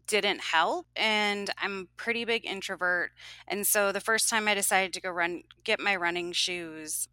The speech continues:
I had made two promises to myself at the race. "I'm gonna cross the finish line. I'm not gonna lose a toenail." And that is something I just, I think it's disgusting.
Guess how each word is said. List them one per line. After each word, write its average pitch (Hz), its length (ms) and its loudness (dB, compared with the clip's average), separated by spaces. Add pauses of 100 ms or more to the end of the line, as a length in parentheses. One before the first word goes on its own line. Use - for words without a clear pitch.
I 220 60 4
had 226 120 4
made 226 200 2
two 311 160 -2
promises 202 520 2
to 202 80 -4
myself 180 420 -4
at - 80 -16
the 156 80 -8
race. 147 260 -4
"I'm 175 140 -4
gonna 170 160 -6
cross 202 300 4
the 269 60 -4
finish 208 360 -2
line. 185 180 2
I'm 165 180 0
not 156 200 2
gonna 165 160 -8
lose 156 160 -8
a 156 40 -10
toenail." 110 540 -8 (100)
And 180 520 2
that 185 200 8
is 190 140 0
something 202 420 0
I 185 140 2
just, 185 260 0
I - 120 -2
think 185 240 -6
it's - 180 -2
disgusting. 190 800 0